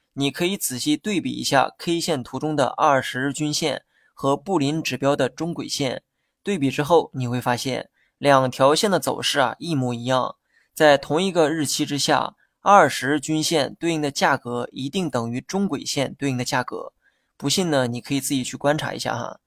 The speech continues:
大家呢，可以看一下文稿中的图一，上面是 K 线图，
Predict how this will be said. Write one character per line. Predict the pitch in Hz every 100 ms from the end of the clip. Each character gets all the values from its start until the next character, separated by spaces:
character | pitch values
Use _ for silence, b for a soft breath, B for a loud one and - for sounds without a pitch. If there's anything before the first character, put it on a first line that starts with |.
| _ _ _ _
大 | 147
家 | 160
呢， | 160 139
可 | 147
以 |
看 | 143 143
一 | 131
下 | 131 - 123
文 | 127 156
稿 | 151 120
中 | 135
的 | 139
图 | 131 - 135
一， | 143 160 - _ _ _ -
上 | - 202
面 | 165 139
是 | - 131 120
K | 117 185
线 | 175 143
图， | - - -